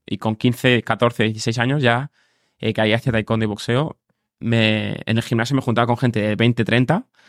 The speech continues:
que me respetaban. Y decía, "Joder, tengo conversaciones bonitas con gente que, que me trata de tú a tú, no, no de el, el Ernest", ¿sabes? O sea, que, de hecho, es muy gracioso porque luego cuando empecé a ser Fitness Boy,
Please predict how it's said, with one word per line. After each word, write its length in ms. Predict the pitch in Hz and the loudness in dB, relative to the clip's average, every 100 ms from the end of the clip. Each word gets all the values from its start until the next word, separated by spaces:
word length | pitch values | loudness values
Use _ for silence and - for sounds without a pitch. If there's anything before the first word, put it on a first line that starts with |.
| _ _ | _ _
que 100 | 113 | -4
me 80 | 110 | -2
respetaban. 540 | 113 110 113 156 107 | -4 -4 -4 -4 -6
Y 100 | 98 | -8
decía, 160 | 113 107 | -10 -8
"Joder, 380 | - 120 - _ _ | -2 -2 -2 _ _
tengo 160 | - 120 | 0 2
conversaciones 640 | 135 127 - 117 127 139 | 4 4 2 0 0 0
bonitas 540 | - 110 113 139 110 - | -2 0 2 2 0 -4
con 140 | - | -6
gente 280 | 110 117 143 | -2 0 2
que, 300 | 127 113 107 | 4 2 2
que 120 | 101 | -2
me 160 | 107 110 | -2 -2
trata 240 | 113 107 | -4 -2
de 100 | 123 | 0
tú 160 | 110 123 | 0 0
a 60 | 113 | 2
tú, 180 | 135 | 2
no, 200 | 113 113 | 0 0
no 200 | 110 117 | -2 -2
de 480 | 120 120 117 107 107 _ _ _ - | 0 0 -2 -6 -8 _ _ _ -10
el, 200 | 113 110 | -4 -4
el 120 | 110 | -4
Ernest", 360 | 107 110 101 - | -6 -6 -8 -6
¿sabes? 160 | 107 | -6
O 20 | 110 | -6
sea, 80 | 110 | -4
que, 60 | |
de 60 | 107 | -4
hecho, 280 | 120 147 - _ _ _ _ _ - | 0 0 0 _ _ _ _ _ -4
es 80 | 127 | 2
muy 100 | 156 | 4
gracioso 280 | 139 135 156 | 2 0 0
porque 180 | 127 113 | 2 2
luego 160 | 113 | 2
cuando 140 | 143 123 | 2 0
empecé 160 | 113 | -2
a 40 | 117 | -6
ser 160 | 143 | -8
Fitness 200 | 123 127 | -4 -4
Boy, 320 | 117 131 165 | 0 0 0